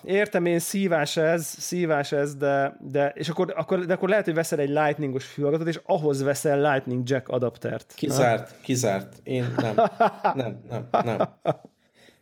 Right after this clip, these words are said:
Speaker 2: A Lightning is amúgy is el fog tűnni, és marad majd valamilyen U S B Type-C dolog mindenen, tehát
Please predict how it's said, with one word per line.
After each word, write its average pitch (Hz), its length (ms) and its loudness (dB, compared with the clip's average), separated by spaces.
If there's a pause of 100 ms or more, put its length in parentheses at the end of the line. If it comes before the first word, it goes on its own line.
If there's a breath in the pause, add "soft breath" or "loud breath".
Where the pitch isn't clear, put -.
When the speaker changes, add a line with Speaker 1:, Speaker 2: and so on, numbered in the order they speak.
(160 soft breath)
Speaker 2:
A - 80 -2
Lightning 165 600 4
is 170 320 4
amúgy 165 340 2
is 131 140 0
el 135 220 4
fog 127 220 -2
tűnni, 143 340 0
és 123 260 2
marad 120 340 2
majd 110 320 -2
valamilyen 107 600 -2 (400 loud breath)
U 120 300 4
S 113 140 -4
B - 20 -18 (360)
Type-C 110 600 0
dolog 107 340 0
mindenen, 110 540 -2
tehát 104 300 -4